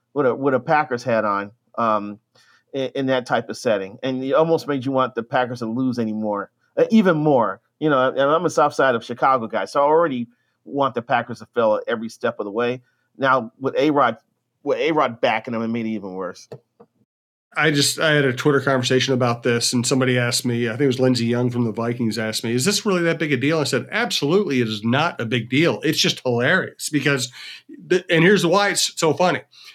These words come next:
Speaker 2: Because Alex Rodriguez is obsessed with his image, and he's trying to introduce himself and his image to a new market,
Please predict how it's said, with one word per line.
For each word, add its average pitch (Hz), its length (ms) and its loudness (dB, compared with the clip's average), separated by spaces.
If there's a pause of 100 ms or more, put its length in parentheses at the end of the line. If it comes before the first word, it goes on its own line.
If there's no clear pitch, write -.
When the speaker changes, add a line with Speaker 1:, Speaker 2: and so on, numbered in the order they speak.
(160)
Speaker 2:
Because 170 240 2
Alex 170 280 0
Rodriguez 156 640 0
is 127 160 0
obsessed 156 640 -2
with 190 120 -2
his 190 140 -2
image, 117 560 -6 (280)
and 151 120 -2
he's 139 160 0
trying 151 380 -2
to 156 160 -6
introduce 143 540 -2
himself 151 600 -2
and 139 180 -2
his 135 300 -6
image 123 520 -2 (280)
to 160 240 4
a 131 100 -2
new 147 320 4
market, 147 520 -2